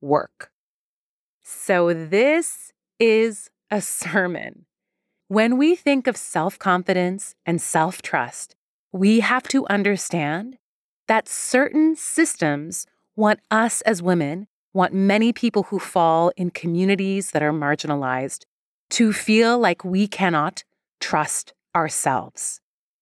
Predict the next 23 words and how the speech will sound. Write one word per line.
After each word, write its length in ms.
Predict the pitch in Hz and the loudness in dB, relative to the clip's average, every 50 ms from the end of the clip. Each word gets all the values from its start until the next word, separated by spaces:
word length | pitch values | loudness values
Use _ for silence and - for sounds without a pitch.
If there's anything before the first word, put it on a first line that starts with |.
| _ _ _ _ | _ _ _ _
So 720 | - - - - - - 233 233 247 247 254 262 269 - - | -10 -8 -6 -4 0 2 4 4 6 6 4 4 2 0 0
many 380 | 214 214 220 214 208 208 - - | 2 2 2 4 2 2 0 0
of 180 | 180 185 165 | -4 -4 -2
the 80 | 185 180 | -4 -6
places 520 | _ - - 196 190 190 - - 185 - | _ -4 -2 0 0 0 0 -2 -4 -4
and 180 | - - 190 185 | -2 -4 -2 -2
the 60 | 175 | -2
spaces 600 | - - - - 185 175 185 175 - 180 175 175 | -4 -4 -4 0 2 2 2 0 -2 -6 -6 -4
we 120 | 170 175 | -4 -6
find 400 | 170 - - 196 196 226 247 233 | -6 -4 -4 -2 0 0 2 2
ourselves 440 | 226 202 185 - - 180 165 165 - | 0 0 -2 -2 0 0 0 -2 -4
in 300 | - 180 170 165 160 160 _ _ _ _ _ _ _ _ | -6 -6 -4 -4 -6 -8 _ _ _ _ _ _ _ _
were 140 | 190 214 214 | -2 -2 -2
created 920 | - - - - 226 214 214 208 214 226 254 285 285 240 180 156 156 151 - _ _ _ _ _ - | 0 -2 0 2 2 2 4 4 4 4 4 4 4 4 2 0 -2 -4 -8 _ _ _ _ _ -10
to 240 | - - 254 233 247 | -4 -2 0 2 4
make 400 | 240 233 233 240 262 269 - - - - | 4 4 4 4 4 2 0 -4 -4 -2
us 320 | 220 226 - - - - | -2 0 0 -4 -10 -10
feel 640 | - - - - 277 294 277 269 233 220 214 214 - _ _ _ _ - | -12 -12 -2 0 2 2 4 4 2 2 0 -2 -6 _ _ _ _ -4
not 500 | 202 202 202 202 190 196 208 - - - _ _ _ - | -2 0 2 2 2 0 -2 -4 -8 -18 _ _ _ -10
confident. 720 | - - 233 247 240 - 180 160 135 127 - _ - _ _ _ _ _ _ _ _ _ _ _ _ _ - | -2 2 2 2 2 2 -2 -2 -2 -4 -8 _ -20 _ _ _ _ _ _ _ _ _ _ _ _ _ 0
They 120 | 240 233 | 2 4
were 100 | 226 240 | 4 2
created 880 | 233 - - - 262 247 247 247 254 269 302 320 294 214 165 160 165 180 | 0 0 0 2 2 4 4 4 4 4 4 4 4 2 0 0 -4 -8